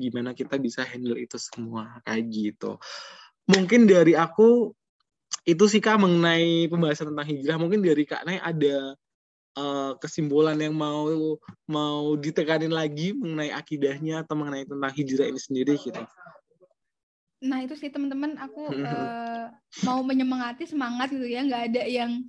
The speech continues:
Speaker 2: mudah dalam hal, eh, perbaikan, apalagi Allah udah bilang bahwa
Speaker 1: Hmm.
Speaker 2: Allah itu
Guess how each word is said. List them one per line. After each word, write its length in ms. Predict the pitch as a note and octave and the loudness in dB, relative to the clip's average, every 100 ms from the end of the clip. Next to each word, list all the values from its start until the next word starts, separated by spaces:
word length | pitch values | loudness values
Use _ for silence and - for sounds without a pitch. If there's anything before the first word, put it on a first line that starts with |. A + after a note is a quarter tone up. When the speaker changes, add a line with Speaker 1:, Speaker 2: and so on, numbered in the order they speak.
| _ | _
Speaker 2:
mudah 320 | B3 A3+ A#3+ | -4 0 0
dalam 320 | C4+ A#3+ A3+ A#3+ | -2 -2 -2 -2
hal, 240 | A#3 A#3 A#3+ | -2 -4 -8
eh, 300 | _ A#3 A#3 | _ -14 -10
perbaikan, 640 | A#3+ A#3+ A#3 A#3 A#3 C4 | -6 -4 -4 -6 -6 -4
apalagi 320 | B3+ A#3+ B3 | -2 -2 -2
Allah 160 | B3+ B3+ | -2 -2
udah 140 | A#3+ A3+ | -2 -2
bilang 320 | A3+ B3+ B3+ | 0 0 0
bahwa 320 | A3+ A#3 C#4+ D4 | -2 -2 -2 -4
Speaker 1:
Hmm. 340 | - C4 C#4+ C#4 | -16 -12 -8 -4
Speaker 2:
Allah 240 | B3 | -4
itu 80 | B3+ | -2